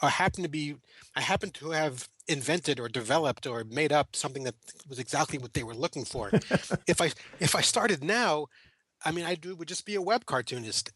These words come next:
Speaker 1: And there are, uh, you know, a-, anybody can be a web cartoonist if you've got a, a computer and a, uh, and that's it, a connection. Um,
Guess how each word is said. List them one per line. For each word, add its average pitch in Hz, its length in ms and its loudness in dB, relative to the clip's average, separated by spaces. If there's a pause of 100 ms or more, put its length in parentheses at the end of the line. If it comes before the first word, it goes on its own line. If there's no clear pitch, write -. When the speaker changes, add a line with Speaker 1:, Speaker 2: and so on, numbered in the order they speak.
Speaker 1:
And 151 280 2
there 151 560 2
are, 156 300 8 (360)
uh, 143 280 2 (100)
you 170 80 -2
know, 151 120 -2 (300)
a-, 160 80 0 (240)
anybody 196 460 4
can 123 160 -8
be 117 100 -6
a 120 60 -8
web 113 240 -10
cartoonist 113 560 -10
if 123 120 -6
you've 135 140 -10
got 143 220 4
a, 127 180 4 (240)
a 135 180 0 (260)
computer 151 600 -2 (100)
and 135 280 2
a, 131 240 6
uh, 123 340 4 (1200)
and 127 80 -4
that's 139 180 -2
it, 185 160 0 (120)
a - 60 -10
connection. 147 440 -4 (720)
Um, 135 460 0